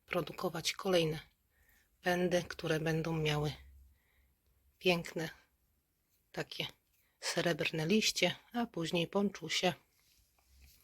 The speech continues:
Oczywiście jest bardzo mało podlewany, bo tu jest chłodno, od dziesięciu do piętnastu stopni. No i kwitnie właśnie o tej porze.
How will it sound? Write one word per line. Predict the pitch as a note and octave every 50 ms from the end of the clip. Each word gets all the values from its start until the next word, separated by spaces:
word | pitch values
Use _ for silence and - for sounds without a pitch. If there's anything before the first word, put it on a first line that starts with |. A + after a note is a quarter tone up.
| _ - - - - - - - - _ _ _
Oczywiście | G3+ F#3 F3 - - E3+ E3+ G3 F#3 - - - E3+
jest | D#3+ D3+ - -
bardzo | - F#3 F#3 - - - F3
mało | E3+ F3 E3 E3 D#3+
podlewany, | D#3+ - E3 D#3 - D#3+ D#3 D#3 F3 F#3+ G3+ G#3 G3+ G3
bo | F3 D3 C#3+ D3+ D#3+
tu | - _ - D3+ D3
jest | D3 D#3 D#3+ - - -
chłodno, | - - D3 C#3+ C#3+ - - D3+ D3+ D3+ - - -
od | A#3+ A#3 A3 A3+ -
dziesięciu | - - F3+ - - G3 G3+ G#3 G3+ - F#3+
do | E3+ E3 D#3+
piętnastu | - D#3 - - D#3 D3+ C#3+ - - -
stopni. | - - - - C#3 - - - - - - - _ _ _ _ _ _ _ _ _ _ _ _ _ _ _ _ _ _ _ _ _ _ _ _ -
No | C#4+
i | D4 D4 A#3+
kwitnie | - - - D3+ - - - D3
właśnie | C#3+ D3 D3+ - - - F3+
o | D#3 D#3
tej | - - D#3+ D3
porze. | - - - - - -